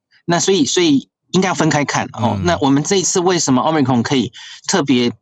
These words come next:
Speaker 1: 不一样的方式应对，也是因为它的致死率已经降低了嘛。
Speaker 2: 对。
Speaker 1: 所以你用美国全年的致死率来算是不合理的，哦。
Speaker 2: 嗯。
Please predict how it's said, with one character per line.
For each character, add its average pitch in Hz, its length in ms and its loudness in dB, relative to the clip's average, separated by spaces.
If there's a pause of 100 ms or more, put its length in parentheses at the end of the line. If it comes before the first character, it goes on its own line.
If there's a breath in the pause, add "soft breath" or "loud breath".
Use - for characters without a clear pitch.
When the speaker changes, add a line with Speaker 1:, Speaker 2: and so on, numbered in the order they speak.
(140)
Speaker 1:
不 180 80 0
一 147 140 2
样 156 200 2
的 135 80 2
方 156 240 -2
式 151 300 0
应 156 240 2
对， 143 200 2
也 107 160 2
是 160 220 -2
因 175 280 2
为 160 140 0
它 143 160 -2
的 139 120 0
致 131 160 -2
死 110 160 -2
率 127 120 2
已 104 120 0
经 135 200 0
降 120 340 0
低 110 260 0
了 98 100 -2
嘛。 - 140 -12 (160 loud breath)
Speaker 2:
对。 101 200 -6
Speaker 1:
所 92 220 -2
以 208 60 4
你 156 100 2
用 208 160 0
美 143 140 0
国 135 160 0
全 147 340 -2
年 151 180 2
的 156 80 2
致 165 140 -4
死 151 140 -2
率 156 160 2
来 135 80 0
算 147 200 -2
是 147 80 0
不 139 120 -4
合 117 280 0
理 120 220 -2
的， - 100 -6
哦。 107 240 -2
Speaker 2:
嗯。 92 240 -4